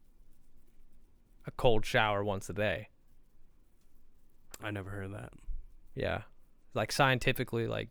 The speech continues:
Speaker 1: you're supposed to be taking at least one cold shower a day
Speaker 2: Hmm.
Speaker 1: for your body.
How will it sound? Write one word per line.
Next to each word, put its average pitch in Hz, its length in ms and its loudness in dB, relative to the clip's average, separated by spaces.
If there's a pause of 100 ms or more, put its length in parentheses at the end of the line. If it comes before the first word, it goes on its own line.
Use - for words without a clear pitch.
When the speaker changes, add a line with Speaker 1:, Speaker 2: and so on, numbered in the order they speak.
(140)
Speaker 1:
you're 123 120 0
supposed - 400 12
to 110 60 -2
be 101 100 -4
taking 101 440 -4
at 123 120 -4
least 113 260 -4
one 110 220 2
cold - 240 -6
shower 50 280 -2
a - 80 -6
day - 280 -6 (1800)
Speaker 2:
Hmm. 131 200 2
Speaker 1:
for 120 100 0
your 110 100 2
body. 107 400 0